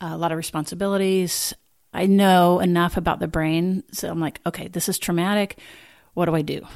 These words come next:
What can I do to take care of myself?" And it's, this is at a time when this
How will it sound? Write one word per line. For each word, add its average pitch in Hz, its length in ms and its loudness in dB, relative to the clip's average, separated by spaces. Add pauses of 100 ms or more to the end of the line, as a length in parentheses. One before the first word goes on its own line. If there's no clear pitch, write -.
(160)
What 180 180 -8
can - 140 -4
I 170 140 -4
do 175 220 -6
to 165 120 -4
take 160 200 -10
care 151 120 -4
of 151 60 -6
myself?" - 460 -12 (760)
And 180 600 2
it's, 190 160 -2
this 196 200 -2
is 196 60 4
at 185 100 4
a 180 40 2
time 285 440 4
when 175 420 2 (120)
this 196 760 -4